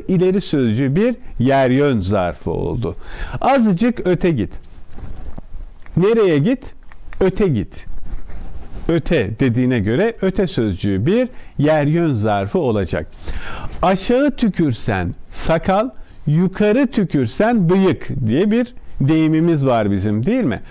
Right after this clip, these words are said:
Bu deyimde nereye sorusunu tükürsen ifadelerine getirelim. Nereye tükürsen? Aşağı tükürsen. Aşağı sözcüğü yer yön bildiren bir zarf oldu haliyle.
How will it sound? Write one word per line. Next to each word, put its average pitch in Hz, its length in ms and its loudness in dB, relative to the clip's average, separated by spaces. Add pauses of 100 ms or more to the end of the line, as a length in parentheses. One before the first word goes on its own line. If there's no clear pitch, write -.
(240)
Bu 233 240 4
deyimde 151 540 2 (120)
nereye 220 360 4
sorusunu 117 580 0
tükürsen 175 760 0 (140)
ifadelerine 110 800 0
getirelim. 113 520 0 (400)
Nereye 226 360 4
tükürsen? 190 640 -2 (560)
Aşağı 120 520 0
tükürsen. - 600 -6 (280)
Aşağı 151 420 0
sözcüğü 107 640 0
yer 143 300 2
yön 127 300 2
bildiren 107 500 0
bir 170 120 0
zarf 127 480 2
oldu 87 320 0
haliyle. 87 500 -2